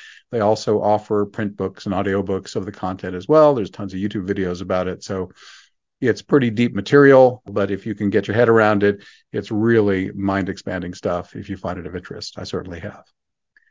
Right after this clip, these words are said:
So anyhow, that's why I say that I am grateful for the challenges. In my experience, you know, we certainly enjoy when it's flowing and it's just easily blissful, but it's the challenge times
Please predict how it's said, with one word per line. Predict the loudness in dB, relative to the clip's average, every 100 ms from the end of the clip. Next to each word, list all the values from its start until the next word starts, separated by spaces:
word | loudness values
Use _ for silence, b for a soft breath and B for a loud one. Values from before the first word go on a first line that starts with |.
| _ _ _ _ _
So | 0 6
anyhow, | 6 8 6 4 2
that's | 2 2 2
why | 4 4
I | 2
say | -2 0 0 2 0 -4 _ -10
that | -8 -2
I | 0
am | 0 2
grateful | 0 0 -2 -8
for | -8 -10
the | -10
challenges. | -4 2 4 4 0 -10 -8
In | -4
my | 0 0
experience, | 2 4 6 4 -2 -12 -14 _ _
you | -4
know, | -2
we | 0 -2
certainly | 2 2 4 2
enjoy | 2 4 6 6
when | 4 -2
it's | -4
flowing | -4 2 4 4 2 0
and |
it's | -4
just | -6 -10
easily | -6 -4 -4
blissful, | 0 0 0 -2 -10
but | -6 -4
it's | -4 -6
the | -14
challenge | -12 -4 2 6 4 2
times | -4 -10 -12 -16 _ -20